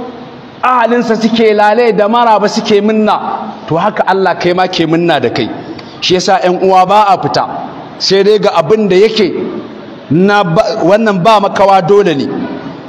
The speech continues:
Shi yasa hadisi ya tabbata kamar yanda Abu Dawud ya fitar da sanadi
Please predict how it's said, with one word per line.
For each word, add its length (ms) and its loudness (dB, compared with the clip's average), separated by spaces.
Shi 260 0
yasa 600 0
hadisi 380 0
ya 60 2
tabbata 460 -2
kamar 220 0
yanda 340 0
Abu 200 2
Dawud 340 0
ya 220 2
fitar 340 0
da 80 0
sanadi 420 0